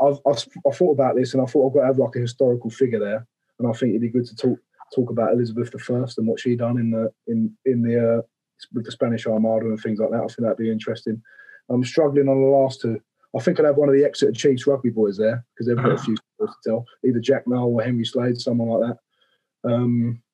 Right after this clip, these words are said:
Speaker 1: and I've got to have someone to lighten it all up, so I might bring my mate Tom Skinner along with me as well. <laughs> Yeah, keep it a bit light. Could get a bit heavy, that table, couldn't it? <laughs>
Speaker 2: Well, you got a nice mix. So I'm interested to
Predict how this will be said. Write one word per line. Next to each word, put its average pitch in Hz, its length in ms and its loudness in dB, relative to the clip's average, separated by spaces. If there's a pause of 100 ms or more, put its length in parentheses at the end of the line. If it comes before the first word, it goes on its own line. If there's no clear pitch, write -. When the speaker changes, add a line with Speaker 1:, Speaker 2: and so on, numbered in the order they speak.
(140)
Speaker 1:
and 123 100 -2
I've 117 80 0
got - 140 4
to 117 40 4
have 123 140 0
someone 127 280 0
to 123 80 -4
lighten 123 320 2
it 113 40 2
all 127 120 4
up, 117 200 -2
so 117 100 -2
I - 20 2
might 127 200 0
bring 123 120 0
my 120 60 0
mate 123 300 0
Tom 117 160 0
Skinner 127 240 0
along 104 260 -2
with 95 100 -8
me 101 120 -6
as 98 140 -8
well. 101 200 -6 (320)
<laughs> - 320 -14
Yeah, 123 160 -2 (320)
keep 123 220 0
it 117 60 6
a - 20 2
bit 113 180 2
light. 113 240 2 (380)
Could 127 100 -12
get 139 180 4
a 123 60 -2
bit 131 160 2
heavy, 135 240 2
that 117 160 2
table, 113 320 0
couldn't 123 200 2
it? - 800 -4 (240)
<laughs> - 40 -12 (1200)
Speaker 2:
Well, 180 160 6
you 180 120 6
got 202 180 4
a - 20 6
nice 196 300 4
mix. 208 260 4
So 165 80 4
I'm 156 220 4
interested 170 480 4
to 135 100 -2